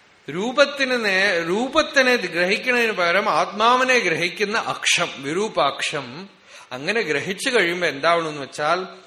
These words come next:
അകമേക്കുള്ള കൃഷ്ണപുരുഷനെയും പുറമേക്കുള്ള പിംഗള പുരുഷനെയും ഒക്കെ ഏകപിണ്ഡമായിട്ട്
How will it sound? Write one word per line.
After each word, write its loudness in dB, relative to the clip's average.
അകമേക്കുള്ള 0
കൃഷ്ണപുരുഷനെയും -2
പുറമേക്കുള്ള -2
പിംഗള 2
പുരുഷനെയും -2
ഒക്കെ -8
ഏകപിണ്ഡമായിട്ട് 0